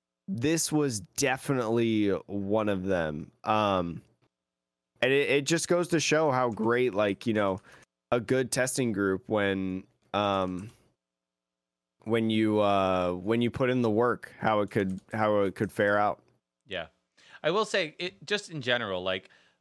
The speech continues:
Speaker 2: I think Lugia, for me, like, the last couple of regionals or big tournaments that we've talked about, it
Speaker 1: Mm-hmm.
Speaker 2: felt like Lugia didn't necessarily have the results that people expected after the first time that it debuted.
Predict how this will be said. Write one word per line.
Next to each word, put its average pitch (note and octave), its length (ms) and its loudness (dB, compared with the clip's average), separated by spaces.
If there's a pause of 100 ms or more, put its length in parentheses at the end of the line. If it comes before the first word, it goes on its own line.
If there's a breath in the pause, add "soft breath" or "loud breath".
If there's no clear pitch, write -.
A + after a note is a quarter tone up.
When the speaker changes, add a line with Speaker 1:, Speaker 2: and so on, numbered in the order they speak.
(160)
Speaker 2:
I C3 60 -4
think F3 160 -2
Lugia, C#3 540 -6
for B2+ 140 -8
me, B2 280 -4
like, G2+ 160 -6 (640)
the A#2+ 100 -10
last B2+ 400 -4
couple D3+ 300 -6
of B2 100 -6
regionals A2 500 -8
or A2+ 80 -8
big G2+ 200 -10
tournaments G#2+ 440 -10
that A2 120 -12
we've A2 160 -10
talked F#2 280 -10
about, B2+ 340 -4 (640)
it G#2+ 100 -4
Speaker 1:
Mm-hmm. A#2+ 140 -4
Speaker 2:
felt F#3 220 2
like F#3 160 -4
Lugia C3+ 440 -8
didn't C3 260 -8
necessarily A#2 460 -6
have G#2 320 -4
the A2 80 -8
results G2 540 -10
that - 200 -20
people D#3+ 280 -10
expected D3 500 -12
after A2+ 280 -6
the A2 80 -6
first G#2+ 360 -10
time A#2 260 -4
that B2 100 -8
it - 100 -18
debuted. C3 440 -8